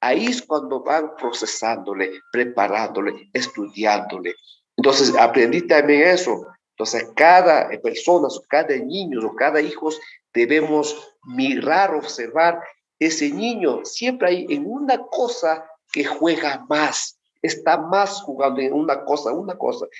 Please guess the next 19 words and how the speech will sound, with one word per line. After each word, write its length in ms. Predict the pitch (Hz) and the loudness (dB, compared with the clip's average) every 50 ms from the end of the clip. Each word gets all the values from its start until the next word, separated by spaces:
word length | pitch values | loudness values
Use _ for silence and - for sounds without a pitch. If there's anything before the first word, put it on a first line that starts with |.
| - _ | -16 _
De 100 | - 247 | -4 -4
hecho, 180 | 254 254 - 220 | -2 -2 -4 -4
juega 300 | - - 208 196 165 147 | -2 0 0 0 0 -2
muchas 340 | 156 156 156 156 151 147 143 | -4 -6 -6 -6 -6 -6 -6
cosas, 360 | - - 165 156 143 - - _ | -4 -4 -4 -4 -6 -8 -8 _
en 140 | - 139 131 | -4 -2 0
cosas 280 | 127 156 160 156 143 - | 0 0 0 -2 0 0
también, 320 | 131 135 - 214 202 147 | -2 -2 0 0 -2 -2
¿verdad? 300 | 120 120 123 180 208 220 - - - _ _ _ | -2 -2 0 0 -2 -2 -4 -8 -20 _ _ _
Pero 320 | - 165 156 156 - - - | -4 -2 0 -2 -2 -2 0
hay 180 | - 208 214 214 220 | 0 0 0 0 -4
una 260 | 247 254 247 233 190 | -8 -8 -8 -8 -8
sola 380 | - - 240 247 226 208 190 - | -8 -4 -2 0 0 0 -2 -2
cosa 420 | - - 202 190 - 185 180 175 | -4 -8 -6 -6 -6 -6 -6 -4
que 380 | - 156 143 143 147 143 147 _ | -4 -4 -4 -4 -6 -10 -16 _
se 240 | _ - - 170 165 | _ -4 -2 -2 0
dedica 460 | 170 175 175 175 208 - - 175 175 | 2 0 0 -2 -4 -4 -2 -2 0
mucho 560 | 180 214 285 294 285 - - - - 170 151 | 0 -2 -4 -4 -4 -4 -6 -10 -10 -8 -4
más. 340 | 147 151 139 127 - - | -2 -2 -2 -2 -4 -10